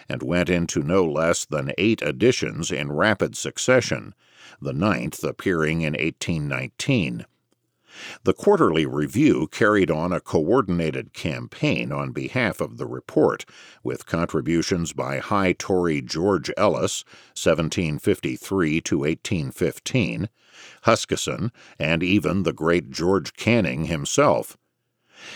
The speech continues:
It is not without charm that William Huskisson contributed some passages to Ellis's laudatory review of Huskisson's own pamphlet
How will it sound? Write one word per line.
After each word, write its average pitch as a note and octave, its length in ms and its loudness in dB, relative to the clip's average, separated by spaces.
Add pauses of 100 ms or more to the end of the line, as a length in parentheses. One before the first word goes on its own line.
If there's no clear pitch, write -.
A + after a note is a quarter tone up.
(120)
It A#2+ 140 6
is A#2+ 180 4
not F#3+ 220 4
without F#2 460 2
charm F2 520 0
that E2+ 180 2
William F2+ 440 4
Huskisson - 720 -2
contributed D#2+ 720 2
some G#2 320 0
passages F2 760 -2
to C#2 220 -2
Ellis's D2+ 600 2
laudatory E2+ 720 2
review C2+ 720 2
of D2 140 -4
Huskisson's E2 680 -2
own F#2 360 -2
pamphlet - 600 -4